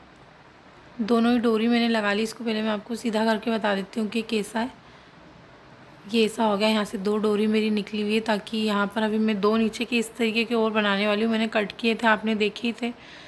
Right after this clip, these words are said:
तो इसी तरीके के मैं दो और बनाऊँगी, इसलिए मैंने यहाँ पर ये डोरी लगा ली है।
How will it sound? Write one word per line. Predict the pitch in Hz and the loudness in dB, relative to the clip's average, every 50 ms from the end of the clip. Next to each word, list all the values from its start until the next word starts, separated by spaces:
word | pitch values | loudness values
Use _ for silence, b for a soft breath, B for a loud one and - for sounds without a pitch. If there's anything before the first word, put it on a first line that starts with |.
| B B B B B - - - | B B B B B -20 -14 -4
तो | - | -4
इसी | 233 208 - 247 | -4 -2 0 2
तरीके | 233 240 226 202 - 226 | 2 2 2 0 -2 -2
के | 233 | -2
मैं | 240 233 220 | 0 0 0
दो | 202 214 214 | 0 2 2
और | 214 220 208 | 2 0 0
बनाऊँगी, | 220 220 214 208 202 208 214 220 | 2 2 4 2 2 2 0 -2
इसलिए | 208 - - 233 220 | -4 -4 -4 -2 0
मैंने | 220 220 220 | 0 0 0
यहाँ | 214 208 202 | 0 0 -2
पर | 196 - 214 | -4 -6 -6
ये | 208 214 | -4 -4
डोरी | 202 208 208 202 208 | -4 -2 -2 -2 0
लगा | 208 214 208 202 196 190 | 0 0 0 2 2 2
ली | 196 196 214 | 2 0 0
है। | 240 277 | 0 -2